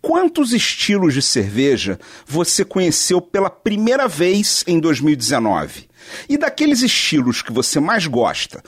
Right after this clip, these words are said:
porque todo mundo tem seus estilos preferidos de cerveja. Desses estilos, quais rótulos de marcas diferentes você experimentou?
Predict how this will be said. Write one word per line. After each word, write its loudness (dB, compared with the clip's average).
porque -2
todo 2
mundo 2
tem 0
seus 0
estilos -2
preferidos 0
de -6
cerveja. -2
Desses -2
estilos, -2
quais 0
rótulos -2
de 0
marcas 0
diferentes 0
você 0
experimentou? 0